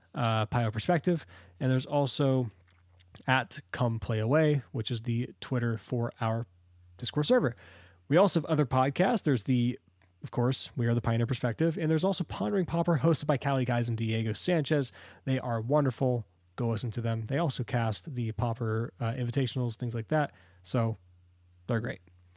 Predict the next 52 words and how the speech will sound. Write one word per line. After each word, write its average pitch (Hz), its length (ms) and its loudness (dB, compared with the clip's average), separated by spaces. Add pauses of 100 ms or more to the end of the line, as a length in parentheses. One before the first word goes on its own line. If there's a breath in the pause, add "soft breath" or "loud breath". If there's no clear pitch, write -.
(680 soft breath)
We 151 100 4
also 160 180 4
have 160 80 2
merch. 175 560 2
Uh, 127 140 2
you 117 140 0
can 127 100 -2
go 120 140 2
on 120 80 0
inkgaming 123 440 0
dot 110 200 -2
com. 143 280 2
The 120 120 0
links 120 260 -2
are 120 80 -4
in 110 80 -4
the 113 60 -4
description. 156 340 -2
There's 113 220 -2
two 226 260 2
links. 190 300 2
The - 80 -2
first 165 320 -2
link 175 180 0
is 127 100 2
actually 135 280 -2
the 117 100 -4
artist 131 380 -2
page 165 320 0
for 135 260 -6
our 180 200 2
merch, 208 360 -2
whether 120 220 0
it's - 240 -6 (320 loud breath)
the 120 180 2
Pyro 123 240 0
Perspective 123 400 -4
mat 120 340 0
with 113 240 -4
myself 117 340 -2
and 113 80 -2
Alex 110 280 -2
playing 113 280 -4
some - 160 -8
games 113 360 -4
with 117 80 -4
Nicol 113 300 -4
Bolas 113 520 -2
and 107 220 -6
Kethis 143 400 0
there, 135 400 2
Nissa, 123 680 0